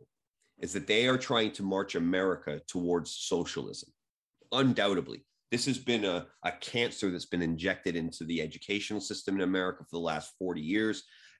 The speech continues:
And there are videos that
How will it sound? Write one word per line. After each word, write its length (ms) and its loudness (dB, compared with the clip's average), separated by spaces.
And 500 0
there 180 0
are 200 0
videos 560 2
that 200 -2